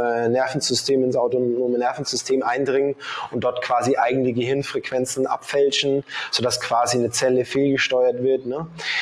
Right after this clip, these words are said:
Gibt's ja auch immer so viele Themen, ne? Zum Beispiel Krebs ist ja ein, ein körpereigene Zelle, die unkontrolliert wächst, ja? Warum ist das eine unkontrollierte Zelle,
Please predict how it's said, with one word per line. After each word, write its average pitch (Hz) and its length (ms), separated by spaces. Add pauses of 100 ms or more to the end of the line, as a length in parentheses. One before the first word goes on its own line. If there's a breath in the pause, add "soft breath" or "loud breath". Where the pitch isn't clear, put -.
(200 loud breath)
Gibt's - 160
ja 123 80
auch 127 40
immer 135 100
so 117 100
viele 127 240
Themen, 139 300
ne? 139 240
Zum 123 140
Beispiel 120 200
Krebs 139 440
ist - 100
ja 123 80
ein, 117 160
ein 117 100
körpereigene 131 1120
Zelle, 135 380
die 143 180
unkontrolliert 127 680
wächst, 123 320
ja? 123 140
Warum 127 540
ist - 200
das 120 220
eine 127 140
unkontrollierte 131 880
Zelle, 131 440